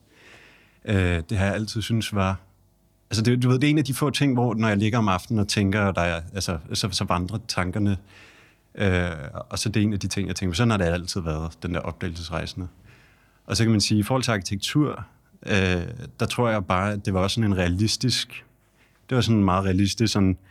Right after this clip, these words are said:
jeg synes, arkitektur er super fedt. Mine evner og talenter er tilfældigvis inden for arkitektur mere end noget andet. Jeg synes også, rummet og de her ting er mega fede. Sådan helt praktisk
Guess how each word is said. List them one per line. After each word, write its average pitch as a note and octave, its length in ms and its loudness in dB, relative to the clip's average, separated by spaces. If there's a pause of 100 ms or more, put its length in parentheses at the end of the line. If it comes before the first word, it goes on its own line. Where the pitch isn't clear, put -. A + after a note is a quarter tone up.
(500)
jeg G2+ 100 0
synes, C3 160 4
arkitektur A2+ 440 2
er A#2+ 40 4
super A#2 240 0
fedt. - 520 -2
Mine A2 320 4
evner A2+ 380 4 (400)
og - 160 -10
talenter G#2+ 380 2
er G2 40 2
tilfældigvis A2 560 0
inden G#2+ 160 2
for A2 80 -2
arkitektur G2 480 -2
mere G#2 200 4
end G#2+ 80 2
noget F#2 220 4
andet. B2+ 200 2 (880)
Jeg G#2 100 2
synes A2 140 2
også, A2+ 200 0
rummet B2 260 2
og A#2 120 -2
de A2+ 60 2
her G#2+ 80 4
ting A2 200 2
er G#2 40 6
mega G#2 200 4
fede. G#2+ 380 2 (180)
Sådan A2 200 2
helt B2+ 220 2
praktisk - 640 -4